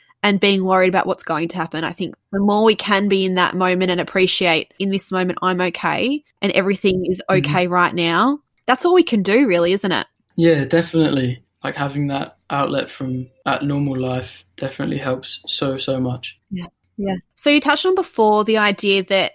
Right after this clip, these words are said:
Speaker 1: because most interactions are over a screen and we're seeing people's lives through the lens of social media more than anything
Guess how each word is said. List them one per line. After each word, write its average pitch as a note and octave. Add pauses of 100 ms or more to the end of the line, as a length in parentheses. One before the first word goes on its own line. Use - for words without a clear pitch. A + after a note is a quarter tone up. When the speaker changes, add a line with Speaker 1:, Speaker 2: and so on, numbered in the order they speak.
(120)
Speaker 1:
because B3+
most G#3+
interactions G3+
are G3
over F#3+
a F3+
screen F#3
and F3+
we're F#3+
seeing F#3+
people's F#3
lives F3+
through F#3+
the F#3
lens F3+
of F3+
social F#3+
media F3
more F3+
than E3+
anything F3